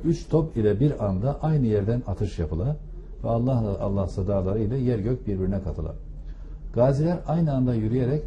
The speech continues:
acımasız kılıçları ile düşmanı kızıl kana boyayarlar.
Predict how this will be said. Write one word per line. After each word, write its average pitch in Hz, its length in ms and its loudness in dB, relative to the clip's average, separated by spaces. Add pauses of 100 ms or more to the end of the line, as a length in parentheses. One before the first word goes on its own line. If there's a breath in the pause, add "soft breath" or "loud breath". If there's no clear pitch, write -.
acımasız 127 540 0
kılıçları 104 420 0
ile 92 240 0
düşmanı 113 480 -2
kızıl 120 320 0
kana 95 300 0 (100)
boyayarlar. 82 500 -2